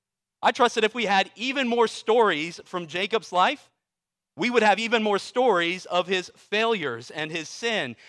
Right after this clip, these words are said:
and God's mercy and grace in the wake of his sin. It's here that we need to remind ourselves of just how terribly he had sinned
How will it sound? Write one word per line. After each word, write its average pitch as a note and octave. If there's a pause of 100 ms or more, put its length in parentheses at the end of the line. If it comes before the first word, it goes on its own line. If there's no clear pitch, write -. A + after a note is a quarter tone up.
(140)
and D#3
God's E3+
mercy F3
and F#3+
grace D3
in D3+
the F3
wake G3
of G#3
his D#3
sin. G#2 (1300)
It's E3+
here E4
that A#3
we G3+
need B3
to G3+
remind F#3
ourselves D#3 (260)
of E3
just G#3+
how G#3+
terribly G3+
he G#3+
had G3
sinned G3